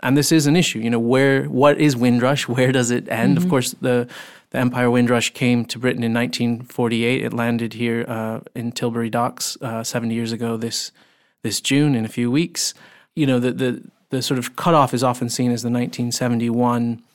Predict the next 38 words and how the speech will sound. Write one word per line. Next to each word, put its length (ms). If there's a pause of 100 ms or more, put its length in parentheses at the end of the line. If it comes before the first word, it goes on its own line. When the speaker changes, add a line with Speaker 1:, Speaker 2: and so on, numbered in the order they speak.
Speaker 1:
Immigration 480
Act. 380 (400)
But 100
in 100
fact, 440
you 100
know, 180 (300)
there 180
are 60
children 720
affected 400
and 100
grandchildren 500
Speaker 2:
Mm-hmm. 80
Speaker 1:
affected, 280
Speaker 2:
Mm-hmm. 60
Speaker 1:
as 100
you've 100
just 220
explained. 500
So 160
it's, 160
it's 160
going 160
to 60
be 60
quite 460
tricky, 400
I 60
think, 220
for 100
the 80
government 480 (220)
to 100
be 160
tidy 400
and 140
neat 260